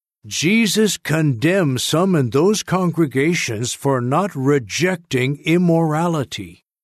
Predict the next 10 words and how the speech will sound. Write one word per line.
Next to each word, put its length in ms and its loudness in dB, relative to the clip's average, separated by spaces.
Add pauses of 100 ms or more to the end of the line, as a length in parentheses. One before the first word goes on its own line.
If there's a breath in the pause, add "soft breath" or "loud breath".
(540)
What 220 0
is 160 2
the 100 2
lesson 480 0
for 320 -6
us? 480 -2 (800)
We 160 0
cannot 540 0
expect 560 -2
Jehovah 800 0